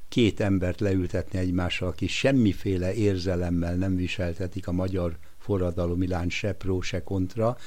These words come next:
de minden ténynek a birtokában van,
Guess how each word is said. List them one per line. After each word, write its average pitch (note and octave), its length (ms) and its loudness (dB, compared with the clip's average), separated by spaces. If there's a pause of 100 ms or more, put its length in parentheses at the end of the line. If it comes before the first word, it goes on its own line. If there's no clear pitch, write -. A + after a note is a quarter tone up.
(240)
de F2+ 160 0
minden G#2 580 6
ténynek F2 580 4 (200)
a G#2 80 -4
birtokában F2 880 2
van, G#2 280 2